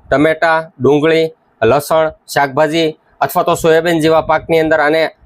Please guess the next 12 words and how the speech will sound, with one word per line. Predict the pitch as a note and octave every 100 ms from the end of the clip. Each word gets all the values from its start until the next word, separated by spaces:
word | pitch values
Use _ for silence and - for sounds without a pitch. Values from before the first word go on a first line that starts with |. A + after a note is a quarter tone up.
| -
વપરાશ | A#2+ E3 D3+ -
કરી | C#3 D3+
શકાય | D3 E3 E3
છે. | D#3 D#3+ - - -
આનાથી, | A#2+ E3 D#3+ F3+ G3 D#3+
અ, | - C#3+ C#3+ C3
લાભની | A#2 C3 C#3+ E3+ F3+
જો | E3+
વાત | D#3+ D#3+ -
કરું | E3 E3
તો, | E3 D#3+ - -
અ, | -